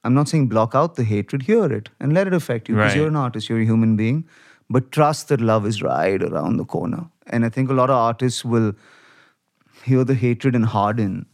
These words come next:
Speaker 1: and not make it round the corner, you know?
Speaker 2: Yeah, I think that that's, that's one of the things that's so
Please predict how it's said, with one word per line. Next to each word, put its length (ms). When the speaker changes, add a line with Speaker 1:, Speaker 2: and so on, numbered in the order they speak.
Speaker 1:
and 140
not 140
make 340
it 160
round 240
the 40
corner, 300
you 100
know? 160
Speaker 2:
Yeah, 380
I 80
think 220
that 120
that's, 320
that's 340
one 140
of 160
the 60
things 180
that's 180
so 640